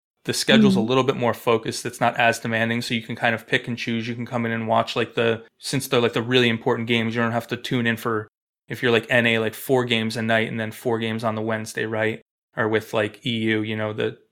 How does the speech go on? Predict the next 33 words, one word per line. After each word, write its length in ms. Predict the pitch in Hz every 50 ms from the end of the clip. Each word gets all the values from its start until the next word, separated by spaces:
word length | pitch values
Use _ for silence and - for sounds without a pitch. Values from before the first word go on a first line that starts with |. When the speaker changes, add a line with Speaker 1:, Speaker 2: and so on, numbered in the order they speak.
| _ _ _ -
Speaker 1:
two 160 | - - 127 120
games 280 | 120 113 110 110 -
Thursday, 360 | - 123 117 117 110 - 120
two 160 | 110 - 123 117
games 200 | 113 110 110 -
Friday. 320 | - 120 113 110 110 110
Like, 160 | 107 107 107 120
you 80 | 120
can 140 | - 117 113
just 380 | 117 113 - - - - _ _
pop 260 | - 123 123 120 -
in, 360 | 127 120 117 117 117 113 110 -
tune 200 | - - 131 123
in 120 | 117 113 113
for 160 | - 120 113
one, 460 | 113 113 113 117 113 113 117 120 120 - _
the 80 | - 120
grand 240 | 117 117 117 117
finals. 320 | - 127 117 113 117 113 120
I 80 | 117
hope 200 | 113 135 131 -
that 180 | - 113 117 - - _ _ -
people 260 | - 131 123 - 123
will 140 | 117 113 110
watch 260 | 113 110 110 - -
it 80 | 120
'cause, 140 | - 120 110 123
again, 220 | 110 113 110 110
the 120 | 113 -
E 80 | 135 135
U 60 | 131 123
scene, 280 | - - 123 113 110
it's, 360 | 110 107 - - - - -